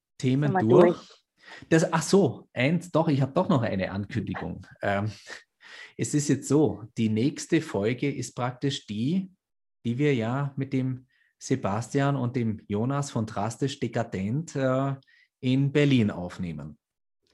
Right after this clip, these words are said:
Speaker 1: Und jetzt bin ich dann in Berlin und wir müssen noch ein bisschen schauen, wie wir das Ganze technisch lösen. So, jetzt so <laughs> die, die Hintergrundinformationen für euch.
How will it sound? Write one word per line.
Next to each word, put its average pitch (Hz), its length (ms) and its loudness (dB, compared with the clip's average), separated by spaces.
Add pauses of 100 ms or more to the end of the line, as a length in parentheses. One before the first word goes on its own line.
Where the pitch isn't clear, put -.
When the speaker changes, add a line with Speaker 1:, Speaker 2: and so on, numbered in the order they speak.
(720)
Speaker 1:
Und 117 200 4
jetzt 120 300 -2
bin 135 140 4
ich 160 100 4
dann 135 160 4
in 139 160 2
Berlin 123 440 2
und 139 160 0
wir 131 80 2
müssen 143 240 2
noch 143 120 2
ein 131 60 0
bisschen 147 260 0
schauen, 131 380 2
wie 156 80 0
wir 147 100 0
das 143 140 -2
Ganze 131 400 -2
technisch 123 520 0
lösen. 143 760 0
So, 127 380 0 (160)
jetzt 117 280 -4
so 123 180 2 (200)
<laughs> - 200 -20
die, - 540 0 (600)
die 151 100 4
Hintergrundinformationen 139 1400 4
für 120 180 0
euch. 117 340 -2